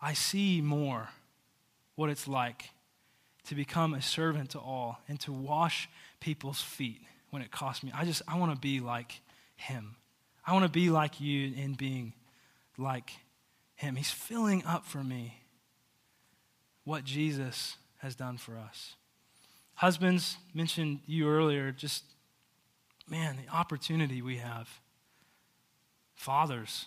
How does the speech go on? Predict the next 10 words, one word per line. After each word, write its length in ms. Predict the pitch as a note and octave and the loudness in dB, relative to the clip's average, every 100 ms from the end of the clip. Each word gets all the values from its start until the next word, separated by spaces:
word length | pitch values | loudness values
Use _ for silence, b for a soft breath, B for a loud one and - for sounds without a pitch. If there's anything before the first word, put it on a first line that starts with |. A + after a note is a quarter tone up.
| - | -10
as 140 | B2 | -10
well, 400 | A#2+ C3+ C3 A#2 - _ _ _ - | -4 -2 -2 -4 -12 _ _ _ -16
is 80 | - | -14
to 120 | C#3+ | -12
fill 400 | - - F3+ C#3+ | -14 -10 -4 0
up 320 | C#3 B2 - - _ _ _ _ _ _ - | 0 -2 -8 -20 _ _ _ _ _ _ -12
the 80 | B2 | -8
love 300 | C3 C#3+ B2+ | -4 -4 -6
of 160 | A#2 | -10
God 380 | A#2+ A#2+ A#2 | -8 -6 -6